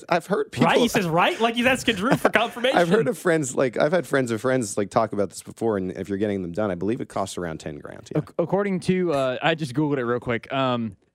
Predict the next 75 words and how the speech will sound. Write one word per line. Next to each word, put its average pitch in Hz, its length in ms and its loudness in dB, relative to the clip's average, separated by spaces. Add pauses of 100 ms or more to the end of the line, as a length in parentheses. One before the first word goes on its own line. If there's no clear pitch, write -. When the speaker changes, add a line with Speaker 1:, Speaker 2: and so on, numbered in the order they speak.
(840)
Speaker 3:
the 139 200 -2
average 185 720 -2
Speaker 1:
Yeah. - 140 -2
Speaker 3:
breast 185 280 0
augmentation 185 800 -2
in 160 180 -4
Kansas 202 600 -2
is 160 220 -4
between 156 360 -6
three 180 240 -4
grand 170 300 -2
and 139 80 -4
twelve 156 300 -2
grand. 87 340 -10 (420)
Speaker 1:
Okay. 107 440 0
Speaker 2:
That's 143 140 -10
Speaker 1:
So 135 80 2
Speaker 2:
a 135 40 4
Speaker 1:
I 135 40 4
was 131 100 2
a - 40 4
little 135 140 6
Speaker 2:
wide 117 400 0
Speaker 3:
<laughs> - 100 -8
It 170 120 0
is 175 160 -2
wide. 131 260 0
Speaker 1:
I 120 40 6
was 117 100 2
a 120 60 -2
little 127 160 2
high. 123 200 4
Speaker 2:
I - 20 4
guess 170 220 2
it 156 40 2
depends 131 380 0
on 123 80 0
just 123 120 -2
how 135 120 2
much 131 200 -2
work 131 200 0
you 123 80 2
want 123 180 0
done. 147 260 0
Speaker 1:
The 120 80 0
median 120 400 2
there 90 200 0
Speaker 3:
Or - 20 4
Speaker 1:
is 85 60 -2
Speaker 3:
how 180 80 2
Speaker 1:
about, 160 100 4
Speaker 3:
well 175 160 2
do - 80 -4
Speaker 1:
is 143 60 2
Speaker 3:
you 135 60 2
Speaker 1:
about 123 80 2
Speaker 3:
want 113 100 0
it 110 60 0
Speaker 1:
seven 110 180 4
Speaker 3:
done? 104 80 0
Speaker 1:
or 95 140 0
eight. 92 80 2
Speaker 2:
That, 139 180 0
that's 131 260 -2
true. 131 120 0
Yeah, 123 200 0
you 110 180 0
wanna 123 140 0
make 120 140 -2
sure - 100 -4
you 110 60 -4
go 123 100 2
to 110 60 2
the 90 80 -2
best. 110 420 -2